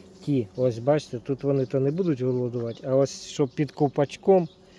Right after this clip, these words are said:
то що ми діємо? А ми діємо просто-напросто ось так. Якщо тут доходу бджіл немає, спокійно можемо переставити. І от тут, ось тут, кусочок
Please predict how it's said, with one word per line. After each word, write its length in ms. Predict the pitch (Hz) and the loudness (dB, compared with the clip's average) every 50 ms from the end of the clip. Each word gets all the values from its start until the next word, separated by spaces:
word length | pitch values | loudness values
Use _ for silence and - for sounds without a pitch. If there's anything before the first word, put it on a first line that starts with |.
| - - - - - - | -20 -20 -20 -20 -8 -4
то 120 | - - | -2 -2
що 260 | - - - 175 175 | -2 0 2 4 4
ми 200 | 180 180 170 160 | 6 6 4 4
діємо? 500 | 139 131 127 131 135 139 147 160 175 185 180 - - - - - - 107 | 2 0 -4 -4 -2 -2 0 0 -2 -2 -4 -10 -18 -20 -20 -16 -10 -4
А 60 | 123 | -2
ми 200 | 135 135 139 139 | 0 0 0 0
діємо 320 | 135 131 147 165 165 156 143 | 0 -2 0 0 0 0 0
просто-напросто 1080 | - 143 151 143 - - 151 147 147 147 147 139 - - 143 135 - - - 139 131 - - - - - - - - - - - - - - - | 0 0 0 0 0 0 -2 0 2 2 0 0 0 -2 -6 -6 -4 -2 -2 -2 -2 -4 -8 -20 -20 -20 -20 -20 -20 -20 -20 -20 -20 -20 -8 -4
ось 240 | 143 135 127 - - | -2 -2 -2 -4 -8
так. 400 | - - 123 117 113 120 131 - - - - - - - - - - - - - - - - - - - - | -6 -4 -4 -2 -2 -4 -6 -8 -10 -20 -20 -20 -20 -20 -20 -20 -20 -20 -20 -20 -20 -20 -20 -20 -18 -8 -2
Якщо 440 | 131 127 123 - - 151 143 143 143 - - | -2 -2 -2 -2 0 0 0 0 -2 -4 -6
тут 260 | - 156 147 131 127 123 | -2 -2 -2 -2 0 4
доходу 480 | 147 147 - - 156 147 135 131 135 | 4 4 4 4 2 2 4 2 0
бджіл 380 | 127 123 120 131 147 143 139 143 - - | 0 -2 -2 0 0 0 0 -2 -4 -2
немає, 760 | 147 147 143 135 127 120 120 120 117 120 131 139 151 160 156 - - - - - | 0 2 2 2 2 0 -2 -4 -2 0 0 2 0 0 -2 -6 -18 -20 -20 -20
спокійно 600 | - - - - 143 131 - - 156 143 143 143 | -20 -12 -6 -4 -4 -2 0 0 0 2 2 2
можемо 360 | 139 139 139 131 127 135 120 - - | 2 2 2 2 0 -2 -4 -4 -2
переставити. 840 | - 156 143 139 127 127 120 - - - 147 151 156 156 156 143 - - | 0 2 4 4 4 2 -2 -4 -6 -2 0 2 2 2 2 0 -2 -4
І 100 | - 156 | 0 2
от 220 | 143 139 131 123 - - - - - - | 4 4 4 2 0 -4 -20 -20 -10 -2
тут, 200 | - 180 196 190 - - - - - - - _ - - - _ _ - - - - - - - - - - - | 2 2 2 2 0 -8 -20 -20 -20 -20 -20 _ -20 -20 -20 _ _ -20 -20 -20 -20 -20 -20 -20 -20 -14 -6 -2
ось 200 | 139 131 - - | -2 -2 -2 -4
тут, 340 | - - 131 120 - - - - - - - - - - - - - - - - _ - _ _ - | -4 -2 -2 -2 -4 -8 -20 -20 -20 -20 -20 -20 -20 -20 -20 -20 -20 -20 -20 -20 _ -20 _ _ -10
кусочок 600 | - 139 131 - - 160 165 165 - - 151 123 | -6 -6 -4 0 4 6 6 6 4 2 -4 -4